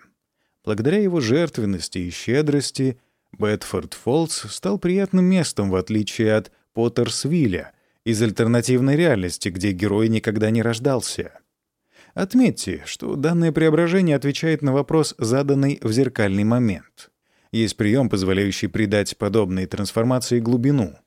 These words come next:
Довод против преображения. В начале первого акта есть эпизод, где главный герой выступает против преображения. Например, Рик в "Касабланке"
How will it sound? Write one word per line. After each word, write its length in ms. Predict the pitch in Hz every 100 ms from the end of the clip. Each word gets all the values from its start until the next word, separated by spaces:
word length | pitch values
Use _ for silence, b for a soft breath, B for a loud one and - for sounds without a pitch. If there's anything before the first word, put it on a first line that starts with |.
| _ _ _ _ _ -
Довод 480 | 117 160 156 170
против 460 | - 185 147 - 95
преображения. 920 | - 98 101 120 120 101 87 71 69 - _ _ _ b b b -
В 100 | 107
начале 340 | 180 240 220
первого 460 | 151 180 135 113 160
акта 240 | - 123
есть 320 | 113 113 -
эпизод, 420 | 110 120 131 175
где 260 | 104 92 98
главный 480 | 90 104 104 104 101
герой 300 | 98 139 120
выступает 580 | 104 - 107 113 110 -
против 380 | 117 117 - -
преображения. 840 | 101 95 110 107 120 95 80 69 - _
Например, 500 | 101 131 175 151 -
Рик 300 | 123 160 156 -
в 80 |
"Касабланке" 840 | - 127 135 131 127 165 139 143